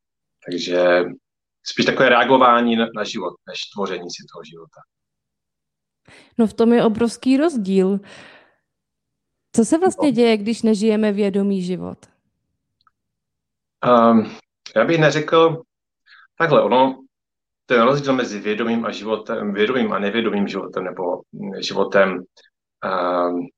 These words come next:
Speaker 1: s vědomou pozorností a nevědomou pozorností, to není jakoby jenom jeden nebo druhý stav. Já to vnímám jako takové, eh, vlastně mezi tím je s-, taková velká škala,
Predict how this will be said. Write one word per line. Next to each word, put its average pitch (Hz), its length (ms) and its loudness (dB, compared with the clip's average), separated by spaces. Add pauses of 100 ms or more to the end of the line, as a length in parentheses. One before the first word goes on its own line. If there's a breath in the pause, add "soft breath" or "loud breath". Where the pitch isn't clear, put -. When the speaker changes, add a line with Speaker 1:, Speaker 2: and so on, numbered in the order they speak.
(340)
Speaker 1:
s 95 120 -6
vědomou 123 300 4
pozorností 101 580 -2
a 87 60 -2
nevědomou 98 420 0
pozorností, 92 720 -8
to 117 100 -2
není 123 160 4
jakoby 113 460 2 (1000)
jenom 131 360 6
jeden 123 420 2
nebo 120 180 0
druhý 117 280 -4
stav. 117 340 -4
Já 98 160 -4
to 110 120 -10
vnímám 117 280 0
jako 110 220 -6 (120)
takové, 117 640 2
eh, 101 1000 -8 (840 soft breath)
vlastně 262 440 2 (120)
mezi 123 240 2
tím - 160 -2
je 147 100 6 (420)
s-, - 220 -10
taková 131 260 0
velká 131 340 2
škala, 127 580 0